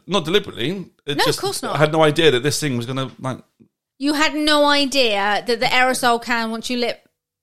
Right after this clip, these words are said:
Speaker 1: It, it, it
Speaker 2: like,
Speaker 1: didn't
Speaker 2: you don't know to do that. You, without
Speaker 1: No,
Speaker 2: knowing
Speaker 1: no, we
Speaker 2: that
Speaker 1: knew,
Speaker 2: that's
Speaker 1: I,
Speaker 2: gonna
Speaker 1: I,
Speaker 2: happen.
Speaker 1: I knew what I was doing.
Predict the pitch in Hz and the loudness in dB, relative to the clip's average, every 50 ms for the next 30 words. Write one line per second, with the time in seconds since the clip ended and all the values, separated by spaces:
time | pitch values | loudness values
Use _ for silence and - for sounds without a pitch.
0 | _ _ _ _ _ _ _ - 156 147 160 156 160 165 - - 139 - - 151 | _ _ _ _ _ _ _ 2 2 2 4 2 0 -4 -4 -6 -8 -8 -8 -8
1 | 151 - 349 381 - 392 349 403 415 - 453 440 440 392 381 381 381 392 370 370 | -4 2 2 4 4 4 4 2 2 4 2 2 2 0 -2 0 2 4 4 4
2 | 370 359 359 339 - - 320 254 - 320 330 320 320 311 269 262 220 170 170 - | 4 4 2 2 0 -2 -4 -2 0 0 2 2 2 2 0 0 -2 -4 -4 -10
3 | - _ _ _ 247 247 277 285 233 269 285 262 - - - - _ _ _ - | -14 _ _ _ -10 -6 -6 -6 -6 -8 -12 -12 -14 -18 -20 -20 _ _ _ -6
4 | 269 311 277 302 311 302 285 - 302 311 320 330 339 - 196 180 185 196 208 - | -4 -2 2 2 2 2 2 2 2 4 4 6 6 6 6 6 6 4 4 4
5 | - - 180 - - - 294 285 277 262 208 262 269 247 - - 247 233 214 139 | 4 4 2 2 0 0 2 2 2 0 0 0 -2 -2 -2 -6 -4 0 2 2
6 | 151 160 180 196 196 190 180 156 165 151 - 170 147 113 98 87 104 135 175 | 2 4 2 2 4 4 4 4 4 2 0 2 2 2 2 0 -4 -6 -6